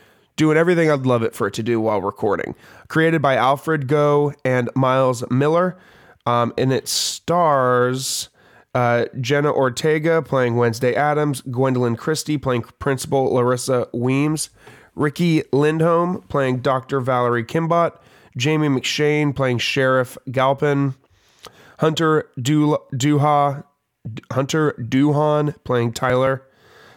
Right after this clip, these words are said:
and several, several, several more.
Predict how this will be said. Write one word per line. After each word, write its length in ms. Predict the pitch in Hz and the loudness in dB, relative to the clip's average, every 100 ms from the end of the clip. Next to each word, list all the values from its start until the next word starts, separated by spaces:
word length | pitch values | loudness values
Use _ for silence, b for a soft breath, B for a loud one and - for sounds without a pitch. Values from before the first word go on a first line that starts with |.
| b b | b b
and 360 | 120 120 117 117 - - | -2 0 0 -2 -6 -8
several, 560 | - - 151 139 143 | -6 -2 -2 0 0
several, 600 | - - 143 127 131 127 | -2 -2 0 0 0 0
several 480 | 123 131 120 120 120 | -2 -4 -2 0 0
more. 720 | 120 135 156 156 151 151 - | 2 2 2 2 2 0 -4